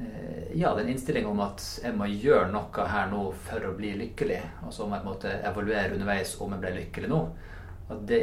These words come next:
i seg selv er en veldig effektiv måte å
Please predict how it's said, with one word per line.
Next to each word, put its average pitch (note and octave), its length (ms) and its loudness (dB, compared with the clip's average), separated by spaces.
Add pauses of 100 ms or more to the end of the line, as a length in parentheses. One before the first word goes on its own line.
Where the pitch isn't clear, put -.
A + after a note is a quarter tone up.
i G2+ 60 -2
seg A2+ 180 -2
selv A#2 260 2 (960)
er G#2+ 380 -2
en G2 140 -2 (220)
veldig G#2 300 -2
effektiv G2 260 -4
måte G2+ 240 -4
å F2+ 60 0